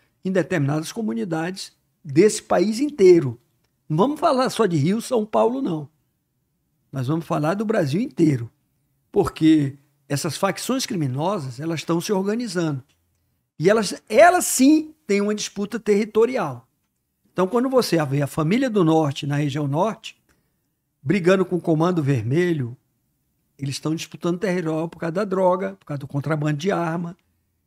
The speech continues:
pelo contrabando de animais silvestres. E o crime organizado, ele é muito flexível.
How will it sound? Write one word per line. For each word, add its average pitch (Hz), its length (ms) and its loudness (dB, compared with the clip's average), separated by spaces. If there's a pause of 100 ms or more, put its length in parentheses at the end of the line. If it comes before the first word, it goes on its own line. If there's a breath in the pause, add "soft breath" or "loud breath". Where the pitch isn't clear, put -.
(220)
pelo 123 220 -8
contrabando 143 480 0
de 151 40 -2
animais 151 300 -2
silvestres. 170 800 -4 (540)
E 262 180 0
o 294 80 -2
crime 285 240 -2
organizado, 190 880 -2
ele 165 160 -2
é 185 60 0
muito 170 240 -4
flexível. 165 720 -4